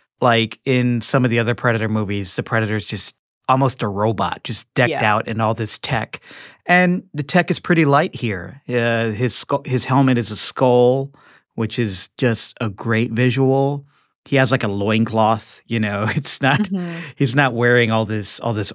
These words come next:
Speaker 1: armor, and it just makes it more tactile, uh, and, and more true to what it would be, I guess. So
Speaker 2: Yeah,
Speaker 1: it
Speaker 2: I
Speaker 1: just
Speaker 2: was like,
Speaker 1: looks
Speaker 2: that
Speaker 1: great.
Speaker 2: must have, must have been a really fun production, like, thought process to be like,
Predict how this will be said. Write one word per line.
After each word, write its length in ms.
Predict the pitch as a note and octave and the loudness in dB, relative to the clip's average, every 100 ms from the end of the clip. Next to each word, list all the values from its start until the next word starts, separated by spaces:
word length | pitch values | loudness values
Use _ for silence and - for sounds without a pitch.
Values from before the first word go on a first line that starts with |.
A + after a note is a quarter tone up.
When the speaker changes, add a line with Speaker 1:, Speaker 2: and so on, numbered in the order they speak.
| - | -2
Speaker 1:
armor, 560 | G2+ F#2+ G#2+ A2 A#2+ - - _ _ - | -2 0 0 0 -2 -8 -20 _ _ -4
and 420 | A#2 A2+ A2 A2 | 0 0 0 -2
it 100 | A#2+ | -2
just 500 | A2 C#3 - - - | 0 2 2 -2 -4
makes 280 | B2 B2 - | 0 0 0
it 80 | C3 | -2
more 180 | A#2 A2+ | 0 -2
tactile, 920 | - A#2+ A#2+ - A#2+ A2+ A2 A2 G#2 _ - | 0 -2 -2 0 0 2 0 -2 -6 _ -2
uh, 400 | A2 A2 A2 A2+ | 0 2 -2 -4
and, 360 | - A#2+ B2 - | -2 -2 -4 -4
and 340 | B2 B2+ A#2+ - _ _ | -2 0 -2 -8 _ _
more 440 | A#2 C3 C#3 C#3 - - - | -2 2 2 2 -4 -20 -6
true 320 | - E3+ D#3+ | 2 6 6
to 80 | D3 | 6
what 200 | C#3 C#3 | 6 4
it 60 | A#2+ | 4
would 180 | D3 A2+ | 2 2
be, 160 | G#2 | 0
I 80 | G2+ | -2
guess. 480 | F#2 F2+ - - - | -4 -10 -10 -10 -10
So 280 | - A#2 G#2 - - | -6 -4 -4 -6 -16
Speaker 2:
Yeah, 480 | D#3+ F3 B3+ G3+ D#3+ | -16 0 4 4 4
Speaker 1:
it 40 | B2+ | 2
Speaker 2:
I 20 | |
Speaker 1:
just 40 | A3+ | 2
Speaker 2:
was 80 | A3+ | 4
like, 40 | |
Speaker 1:
looks 120 | A#3+ B3 | 2 2
Speaker 2:
that 60 | |
Speaker 1:
great. 80 | A#3 | 0
Speaker 2:
must 220 | D#4+ - | -2 -6
have, 100 | D4+ - _ _ G#3 | -20 -20 _ _ 0
must 220 | A#3+ A#3 | 0 0
have 100 | E4 | -2
been 140 | C#4 | 2
a 80 | A#3 | 2
really 300 | F#3 G3+ G3 | 2 4 2
fun 500 | - F3+ E3+ E3 E3 - | 2 0 2 0 -4 -4
production, 960 | F3+ D#3+ C#3+ - - E3+ D#3+ D#3+ D#3 - | -2 -2 -4 -6 -4 -2 -2 -4 -8 -6
like, 240 | E3+ A#2 | -4 -4
thought 300 | - E3 C#3+ | 0 2 2
process 600 | - C3+ B2+ - C3 C#3 | 2 2 2 0 -4 -4
to 80 | - | -6
be 100 | E3 | -4
like, 180 | D3+ | -2